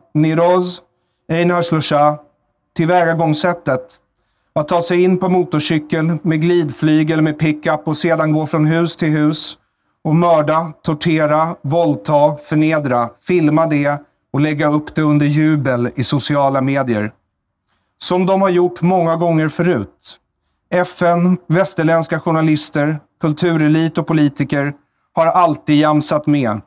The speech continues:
så även denna gång. Men under ett dygn kunde hela världen se med egna ögon vad israeler tvingas leva med och förväntas sluta fred med, som om det vore möjligt.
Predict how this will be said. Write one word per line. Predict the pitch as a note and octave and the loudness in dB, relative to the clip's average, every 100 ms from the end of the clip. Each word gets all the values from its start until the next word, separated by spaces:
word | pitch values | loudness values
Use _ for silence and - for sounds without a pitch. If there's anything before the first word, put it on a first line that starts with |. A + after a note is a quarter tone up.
| - | -6
så | - D#3+ E3 | -2 0 2
även | D#3+ D#3 C#3+ C#3+ | 2 2 0 2
denna | D3 C3+ B2+ | 2 0 -2
gång. | A#2 G#2 G#2 _ _ _ _ _ - | -2 -2 -4 _ _ _ _ _ -2
Men | D3+ | 0
under | E3+ F3+ | 2 2
ett | F#3 G3 G3 | 2 0 0
dygn | D3 E3+ F3 F3 | -2 0 2 0
kunde | F3+ D#3+ E3 | 0 0 2
hela | F#3 E3+ F3 | 2 2 0
världen | E3 D#3+ D#3+ D#3 | 0 0 -2 -2
se | - C#3+ D3+ D3+ D3+ - | 0 2 2 0 -4 -2
med | D3+ E3 | 0 2
egna | F3+ D#3 D#3 | 2 2 0
ögon | F3 E3+ D3 D3+ B2 A2 - _ _ _ _ _ - | 2 2 2 0 -2 -4 -6 _ _ _ _ _ -4
vad | D#3 | 0
israeler | D3+ D#3+ E3+ E3+ E3+ F3 E3+ | 0 0 0 2 2 2 0
tvingas | E3 F#3 D#3+ D#3+ F3 | 0 0 0 0 0
leva | E3+ D3 D3 | 0 0 0
med | C#3+ C3+ C#3 - | 0 0 -2 -2
och | D#3 | -4
förväntas | - D3+ E3 E3+ D3+ D#3 C#3+ - | -2 0 0 0 0 -2 -4 -6
sluta | - E3 D#3+ C3 D#3 | -4 -2 -2 -2 -4
fred | D3+ D#3 E3+ C#3+ | -2 -2 0 0
med, | A#2+ G#2+ G#2 - _ _ | 0 -2 -4 -8 _ _
som | - - E3 E3 | -6 -2 0 0
om | F3+ F3+ F3 | 0 0 0
det | E3 | 0
vore | D#3 E3+ D3 D3+ | 0 0 0 2
möjligt. | D#3 E3 C#3 D3+ B2 _ | 0 0 0 -2 -4 _